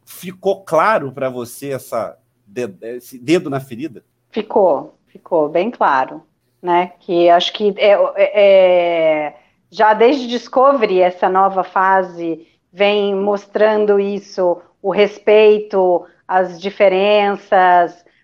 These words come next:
Speaker 2: mostrar que não é sempre, n-, não precisa ser tudo aquilo que a gente tá acostumado,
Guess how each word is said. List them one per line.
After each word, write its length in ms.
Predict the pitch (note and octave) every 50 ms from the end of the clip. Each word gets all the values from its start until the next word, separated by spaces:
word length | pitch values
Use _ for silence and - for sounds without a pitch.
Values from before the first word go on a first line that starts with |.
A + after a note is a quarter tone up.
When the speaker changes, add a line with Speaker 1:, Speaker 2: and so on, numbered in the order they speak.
| _ _
Speaker 2:
mostrar 460 | G#3 G3+ G3 - - G#3+ G3+ G3 G3+
que 640 | G3 - A3 G#3 G3 G3 F#3+ F#3 F#3 F3+ F#3 F#3 F3+
não 220 | F#3 G3 G3+ G3+
é 640 | G#3 G#3+ A3 A3 A3 A3 G#3+ G#3 G3+ F#3+ F#3 F3 F3 F3 -
sempre, 680 | - G#3+ G#3 G#3 G#3 A3 G3+ G3 F3+ F3 E3+ _ _ _ _ _ _ _ _ -
n-, 180 | A#3 A#3 G#3 -
não 120 | B3 A#3 A3+
precisa 400 | C4 A#3+ A#3 - C#4 C4 C4+ B3+
ser 260 | C4+ - B3 A#3 A3+ A#3+
tudo 200 | C#4+ C4 B3 A#3+
aquilo 240 | A#3 A#3+ - A#3+ A3+
que 80 | -
a 40 | A3
gente 200 | A3 A3+ G#3+ - -
tá 60 | A3+
acostumado, 800 | A3+ - G#3 - - G#3+ G#3 G#3 G#3 G#3 G3 F#3 F#3 F3+ F3